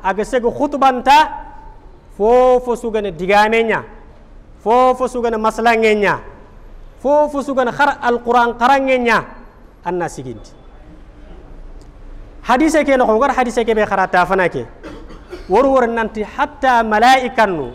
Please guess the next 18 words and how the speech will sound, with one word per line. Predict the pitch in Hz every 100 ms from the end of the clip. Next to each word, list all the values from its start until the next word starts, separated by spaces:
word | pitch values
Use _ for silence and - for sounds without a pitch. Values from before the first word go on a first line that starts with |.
| - - - - - - - - - - - -
Malaikan | 170 247 294 285 302
nu | 277 247
kube | 269 262
ni | 240
farenga | - 233 247 254 226
sallallahu | 240 240 240 240
alaihi | 233
wasallam | 233 226 220
agoto | 202 233 247
danga | 233 208 147
juma | 170 294 285 220
su. | - 151 - - - - - - - -
Miside | 185 226 269 285 294 277 262
su | 247 240
juma | 165 220 254
nyaga | 240 233 220 214
salline | 214 208 208 196
al-, | 185 202